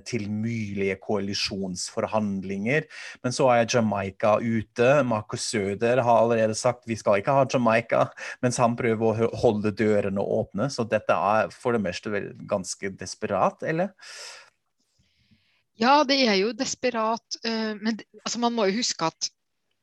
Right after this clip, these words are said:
Speaker 2: dette er virkelig Armin Laschets siste sjanse til, til storpolitikk. Altså, eh, hvis han, hvis han ikke blir kansler i en Jamaica-koalisjon,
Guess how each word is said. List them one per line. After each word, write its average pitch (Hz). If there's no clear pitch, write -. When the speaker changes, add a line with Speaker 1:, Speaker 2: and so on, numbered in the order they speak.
Speaker 2:
dette 202
er 180
virkelig 151
Armin 156
Laschets -
siste -
sjanse 165
til, 147
til -
storpolitikk. -
Altså, 180
eh, 180
hvis 175
han, 190
hvis 196
han 196
ikke 196
blir 160
kansler -
i 160
en 147
Jamaica-koalisjon, 170